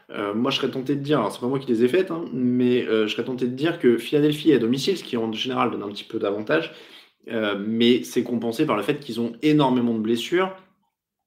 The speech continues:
Zach Ertz apparemment joue. Euh, il faudrait presque faire un point des blessures détaillé de dix minutes, euh, avec cette équipe, mais apparemment Zach Ertz joue. Euh, Miles Sanders, j'ai pas les inactifs d'ailleurs, n'hésitez pas à me les mettre dans le chat parce que je peux pas faire l'émission et avoir le, les inactifs qui viennent en même temps.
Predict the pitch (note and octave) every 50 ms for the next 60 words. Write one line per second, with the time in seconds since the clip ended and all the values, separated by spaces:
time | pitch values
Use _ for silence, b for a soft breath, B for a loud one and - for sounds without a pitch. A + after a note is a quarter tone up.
0 | _ _ _ - - A2+ A2 C#3 C#3+ C#3 F3 E3+ E3 - - B2+ A2+ A#2+ A2+ A#2
1 | B2 B2 G#2+ - - - C3 E3 G3 - - - - _ _ - - - - F#2+
2 | F#2 F2+ F2 E2+ F2 F2+ F2+ F#2 F2+ - G#2 G2+ G2+ G#2 G2+ - B2 B2 - -
3 | G#2+ G2 G2 F#2+ - B2 A#2 A#2 A2 G#2+ G#2+ A2 G#2 G#2+ A2 - - A#2+ A2+ G#2+
4 | G#2 - A2 A2 A2+ A2 G#2+ G#2 G2 G#2+ A#2 C3+ C#3 - - G#2+ G#2+ F#2+ - -
5 | - F2+ - - - G2+ A#2 A2 - - - - A#2+ G#2+ G#2 B B B B B
6 | B B B B - A2+ - C3+ C3+ C3+ C#3 C#3+ C3 A2+ G2+ G2+ A#2+ G#2+ - -
7 | - A2+ A#2 C3 D#3 F3+ F#3+ G3 G3 B B B B B B - G#2+ G#2 G#2 G#2
8 | A2 B2 C3+ C3+ C3+ - - C#3+ D3 D3+ A#2 A2+ - C#3 C3+ G#3 G#3+ G3 D3+ D3+
9 | D#3 D3+ D3 D3+ - - E3 C3 A#2+ A#2 A2+ A#2 C3 C#3 D3 - D#3+ F#3+ F3+ D#3
10 | D3 C#3 C#3+ C#3 C3+ C3+ C3 B2+ B2+ E3 - - - A2+ - - B2+ - - -
11 | - E3 E3 - C#3 A#2+ A#2+ A#2+ B2 A#2+ - - D3+ D3+ D3+ D3 - A2+ A2 G#2
12 | G#2+ A#2+ A#2 A2+ G#2+ G#2+ G#2 G2+ G2 G2+ G2+ G2+ A2 A2 A2 G#2+ G#2+ - - -
13 | - A#2 A2+ A2+ A2 G2+ G2 G2 - - -